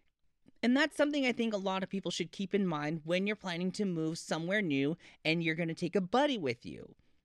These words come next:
It's great to have someone that has similar interests. You know, they still wanna have some fun. You guys like being around each other.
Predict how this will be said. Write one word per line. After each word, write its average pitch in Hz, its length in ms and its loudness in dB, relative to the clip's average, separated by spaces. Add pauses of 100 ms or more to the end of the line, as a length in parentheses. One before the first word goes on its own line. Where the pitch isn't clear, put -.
(380)
It's 220 180 6
great 294 260 0
to 262 80 2
have 226 220 0
someone 214 420 0
that 185 100 -2
has 185 160 -2
similar 180 520 -2
interests. 202 680 2
You 165 60 -4
know, 143 100 -2
they 151 80 -2
still 226 280 2
wanna 214 140 -2
have 190 200 -6
some 165 300 -8
fun. 208 440 2 (400)
You 185 140 0
guys 175 240 2
like 175 200 -2
being 165 180 -2
around 196 340 0
each 214 200 -2
other. 185 360 2